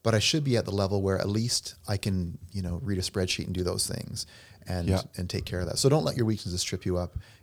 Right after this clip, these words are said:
Speaker 1: and excelling your strengths, I think, is maybe
Speaker 2: For sure.
Speaker 1: maybe one area. And encourage yourself, man. Like, how do you encourage yourself? Like, you must have times where you're like, this is,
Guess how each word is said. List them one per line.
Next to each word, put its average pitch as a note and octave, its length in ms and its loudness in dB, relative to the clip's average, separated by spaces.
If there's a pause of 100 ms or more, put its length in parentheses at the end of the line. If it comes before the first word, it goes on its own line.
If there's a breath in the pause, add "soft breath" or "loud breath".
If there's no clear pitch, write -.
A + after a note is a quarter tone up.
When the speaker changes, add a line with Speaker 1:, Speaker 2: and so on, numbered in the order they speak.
(100 loud breath)
Speaker 1:
and F#2+ 220 0
excelling G2 420 0
your F2 100 -2
strengths, F#2+ 360 -4
I F2+ 60 -6
think, F#2+ 160 -6
is F#2+ 120 -6
maybe F#2 380 -8 (680 loud breath)
Speaker 2:
For F#2+ 240 -2
sure. G2 260 2
Speaker 1:
maybe F#2 100 2
one F2 220 -2
area. F#2 260 -2
And A#2+ 100 2
encourage - 340 0
yourself, G#2+ 440 0
man. F2+ 180 -8
Like, F#2 120 -6
how D#3+ 120 0
do F#3 60 0
you D#3+ 160 0
encourage F#2 340 -4
yourself? - 500 -8 (260)
Like, - 120 -8
you D#3+ 80 2
must C3 200 0
have G2 160 0
times F2+ 360 -6
where - 280 -6 (460 soft breath)
you're F#2+ 100 -6
like, E2+ 200 -8
this - 200 -4
is, - 360 -2